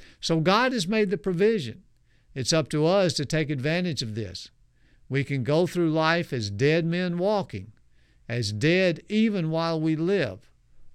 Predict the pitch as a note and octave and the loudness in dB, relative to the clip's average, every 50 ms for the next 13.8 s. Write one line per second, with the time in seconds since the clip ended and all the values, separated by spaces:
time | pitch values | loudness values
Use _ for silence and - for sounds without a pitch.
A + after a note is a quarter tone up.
0 | - - - - E3+ F#3+ F#3+ E3+ C3+ A2+ A2 - - - D#3 C#3+ D3 B2+ D3 C3 | -20 -12 -4 0 2 2 4 2 2 0 -4 -10 -14 -10 -8 -6 -6 -4 -4 -4
1 | A2+ B2 C#3+ D3+ D3 C3+ C3+ D#3 D3+ B2 - D3 C#3+ C#3+ C#3+ C3+ A#2 - - B2 | -4 -4 -2 -4 -4 -2 -2 -2 -2 -2 -4 -4 -4 -4 -4 -4 -6 -6 -8 -10
2 | A2 - B2 B2+ B2+ A2+ A2+ A2 G#2 - - A2+ G#2 G2 F#2+ F2+ F#2+ - - _ | -8 -6 -4 -4 -4 -4 -4 -8 -10 -10 -8 -8 -8 -8 -10 -12 -16 -18 -20 _
3 | _ _ _ _ _ _ _ _ - - _ _ _ - - _ _ - C3 C3+ | _ _ _ _ _ _ _ _ -20 -20 _ _ _ -20 -20 _ _ -10 -8 -8
4 | - E3+ D3+ D#3+ F#3+ G#3 G3 E3 - - F3 F3+ F#3+ F#3 E3+ C3+ C#3 E3 D#3+ D3+ | -4 -2 -2 0 0 0 0 -2 -2 0 2 2 2 2 2 2 2 2 0 0
5 | C3+ C#3+ C3 B2+ B2 - - D#3 D3+ D3+ D3+ D3+ C#3+ - - C3+ B2 B2 C3+ C#3+ | 0 0 -2 0 -2 -2 -2 -2 -2 -2 0 -2 -2 -4 -4 -4 -4 -2 -2 -2
6 | D3 C#3+ C3+ B2 - - - E3 E3 - - - - E3 E3+ E3+ E3+ D3 - - | -2 -4 -4 -2 -2 0 0 -2 -2 -4 -8 -8 -6 -6 -6 -4 -6 -8 -8 -6
7 | C#3+ C3 A#2+ A2 G#2+ G2+ G2+ - _ _ _ _ _ _ _ _ _ _ _ - | -6 -4 -4 -4 -6 -8 -10 -12 _ _ _ _ _ _ _ _ _ _ _ -8
8 | - C#3+ C#3+ C#3+ C3+ A#2+ A2 A2 C#3 D#3+ F#3 G#3+ G3 G#3+ G#3+ F3+ G3 F3 - - | -4 -2 0 0 0 -2 -2 0 2 4 4 4 4 2 0 -2 -2 -2 -2 -2
9 | - F#3 F3+ E3+ D#3 D#3 D#3 D#3+ D#3 D#3 - - - _ _ - - G3 D3+ C3 | -2 0 0 0 -2 -2 -2 -4 -6 -6 -10 -16 -20 _ _ -18 -10 -8 -6 -6
10 | A#2 A#2 A#2 A#2 B2 C3+ A#2 F2+ D#2 - - - - _ _ _ _ _ _ _ | -6 -8 -8 -4 -2 -2 -2 -4 -8 -14 -20 -20 -20 _ _ _ _ _ _ _
11 | _ _ _ _ - B2+ G#2+ - B2+ A2 G#2 G2+ - D#3+ G3 G#3 G3 - - D#3 | _ _ _ _ -10 -8 -6 -6 -6 -6 -6 -2 2 2 2 2 0 -4 -6 -8
12 | C3 A#2 C3+ C#3 D3 D3+ D3+ C#3+ D3+ D#3 - - - D3 C3 - A#2+ A2 G#2 - | -6 -6 -4 -4 -2 -2 -4 -4 -6 -6 -8 -8 -8 -8 -6 -6 -8 -8 -8 -6
13 | - E3 F#3 G#3 G3+ F#3 D#3+ C3 A2 G2+ F#2+ G2+ G2 - - | -6 -4 -4 -4 -4 -4 -4 -6 -6 -8 -10 -12 -12 -14 -16